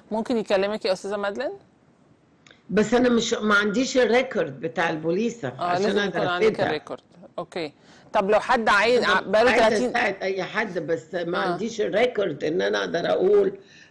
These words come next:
Speaker 2: آه، أقدر أساعد أو ما أساعدش.
Speaker 1: طيب قولي لي، لو في حد بقاله تلاتين سنة مثلًا في شركة وعايز يجي مثلًا معاكي، يرتاح لك مثلًا وعايز يجي معاكي،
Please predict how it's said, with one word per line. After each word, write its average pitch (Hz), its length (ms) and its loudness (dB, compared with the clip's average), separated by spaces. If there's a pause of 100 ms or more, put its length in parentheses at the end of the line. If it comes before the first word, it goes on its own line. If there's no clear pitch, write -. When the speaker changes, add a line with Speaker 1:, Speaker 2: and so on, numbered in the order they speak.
(120)
Speaker 2:
آه، - 20 -4 (720)
أقدر 175 280 4 (380)
أساعد 196 720 2
أو 170 160 -2
ما 175 100 -2
أساعدش. 208 600 -2 (420)
Speaker 1:
طيب 202 180 2
قولي 233 320 2
لي، 190 180 0
لو 196 200 4
في 262 240 -2
حد 233 360 0
بقاله 214 440 4
تلاتين 247 440 2
سنة 233 280 0
مثلًا 226 440 0
في - 180 -8
شركة 233 460 0
وعايز 208 680 2
يجي 226 300 0
مثلًا 220 360 0
معاكي، 180 580 -2
يرتاح - 380 -2
لك 190 140 -6
مثلًا 180 380 -2
وعايز 180 260 -2
يجي 190 160 0
معاكي، 165 400 -4